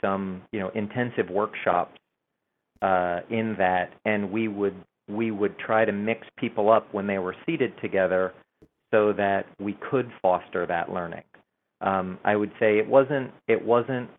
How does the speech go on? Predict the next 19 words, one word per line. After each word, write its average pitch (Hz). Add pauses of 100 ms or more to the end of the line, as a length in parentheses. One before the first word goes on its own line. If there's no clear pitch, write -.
(380)
rigorous 110 (100)
enough 107 (100)
that 104
I 101
would 95
call 104
it 92
all 95
data, 113 (680)
but 107
there 107
was 98 (180)
certainly 117
a 98
lot 98 (100)
of, 90 (180)
um, 87 (960)
of 101
great 101